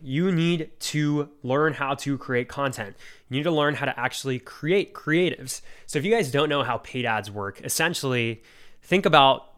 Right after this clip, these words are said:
using YouTube, think about using TikTok, think about using Facebook, Instagram, whatever platform you use. You know those ads that you see that you just absolutely hate and <laughs> you wanna scroll away from?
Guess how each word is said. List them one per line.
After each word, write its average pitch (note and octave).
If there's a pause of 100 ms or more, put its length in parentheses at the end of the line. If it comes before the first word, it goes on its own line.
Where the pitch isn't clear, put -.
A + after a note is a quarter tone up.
using B2+
YouTube, G#2+
think D#3
about D#3+
using C3
TikTok, -
think D#3+
about D#3
using B2
Facebook, A2+
Instagram, A2
whatever C#3+
platform B2+
you A2+
use. A2 (300)
You C3+
know F#3+
those D#3+
ads B2+
that C#3+
you C#3
see D3+
that B2
you A#2
just A#2
absolutely B2
hate A2+
and G#2+
<laughs> -
you G3
wanna E3
scroll C3
away A2+
from? F3+